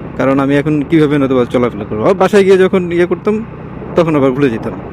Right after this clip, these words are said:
এই আর কি। তো এটা করতে, করতে, করতে, করতে একটা সময় গেল, যখন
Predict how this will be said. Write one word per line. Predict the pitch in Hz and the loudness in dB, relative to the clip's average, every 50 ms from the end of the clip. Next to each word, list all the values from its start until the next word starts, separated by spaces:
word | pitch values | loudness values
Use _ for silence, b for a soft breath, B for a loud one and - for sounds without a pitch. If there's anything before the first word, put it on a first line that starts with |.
| - - - - | -14 -6 -2 2
এই | 170 160 139 117 | 2 4 4 2
আর | |
কি। | 110 95 - - - - - - - - - - - - - B B B B B B B B B - - - - - - - - - | 0 -4 -8 -14 -14 -14 -14 -16 -16 -14 -14 -14 -14 -12 -14 B B B B B B B B B -16 -16 -16 -16 -16 -16 -16 -6 -2
তো | - | 0
এটা | 196 202 | 2 2
করতে, | 190 214 202 196 214 | 2 2 2 2 2
করতে, | 208 214 208 - | 0 2 2 4
করতে, | 214 214 202 - 214 | 4 4 4 2 0
করতে | 208 214 214 - - 233 | 2 0 0 0 2 2
একটা | 233 220 175 - 208 | 2 2 2 0 -2
সময় | 180 - 196 196 202 196 196 | 0 2 2 4 4 4 4
গেল, | 190 190 190 208 226 226 | 4 4 4 4 4 4
যখন | 185 175 170 165 190 185 180 | 4 2 0 0 0 -2 -2